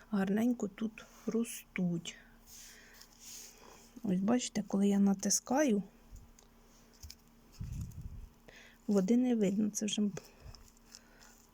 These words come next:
але палець вологий, тобто там ще волого, волого. Водички вже можна трішки підлити, щоб дітки не пересихали.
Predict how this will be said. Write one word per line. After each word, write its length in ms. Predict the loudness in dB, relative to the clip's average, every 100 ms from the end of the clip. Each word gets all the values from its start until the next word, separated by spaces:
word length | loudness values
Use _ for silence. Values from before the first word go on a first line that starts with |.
| -20 -20 -4
але 500 | 2 4 4 0 -4 -12 -20 -18 -2
палець 520 | 2 2 2 -2 -10 -12 0
вологий, 600 | 2 4 4 4 2 -4 -4
тобто 320 | -6 -6 -4
там 280 | 0 2 0
ще 280 | -2 -2
волого, 500 | 0 2 2 2 0 -4 -8 -2
волого. 580 | 0 2 4 4 2
Водички 400 | 0 0 0 0
вже 120 | 2 2
можна 320 | 0 -2 -6
трішки 400 | -6 -8 -8 -8
підлити, 600 | -6 -2 -2 -2 -6 -12 -14 -20 -20 -20 -14
щоб 260 | -8 -8 -2
дітки 360 | -4 -2 0
не 240 | 0 0 -2
пересихали. 1000 | -2 -2 -2 -4 -6 -6 -2 -2 -2